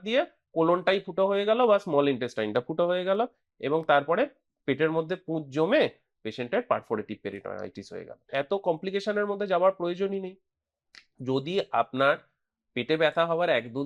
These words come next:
দিনের মধ্যে আল্ট্রাসোনোগ্রাফি বা সিটি স্ক্যান পরিষ্কারভাবে বলে দেয় যে আপনার অ্যাকিউট অ্যাপেন্ডিসাইটিস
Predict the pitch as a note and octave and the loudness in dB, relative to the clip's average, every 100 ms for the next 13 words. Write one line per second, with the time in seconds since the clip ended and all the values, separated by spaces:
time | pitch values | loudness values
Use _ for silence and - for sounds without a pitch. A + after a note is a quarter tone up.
0 | D3 E3+ F3 D3 A#2+ A2+ C#3 G#2+ - _ | -4 -4 -4 0 -2 -2 -2 -4 -6 _
1 | _ _ _ _ _ _ _ _ _ _ | _ _ _ _ _ _ _ _ _ _
2 | - A#2+ B2+ E3 E3+ F3 F3 F3 F#3+ G3 | -2 0 2 2 2 0 0 -2 -2 -4
3 | D3+ D#3 E3 F#3+ G3 F#3 F#3+ G#3+ G#3 G#3 | -4 -8 -4 -6 -4 -6 0 2 2 2
4 | G#3 F#3+ F#3+ G3+ G3+ F#3+ F3+ F3 C#3+ E3+ | 0 0 0 0 4 4 4 2 2 -2
5 | E3 F3 F3+ F#3 F#3+ G3 | -4 -4 -8 -6 -6 -4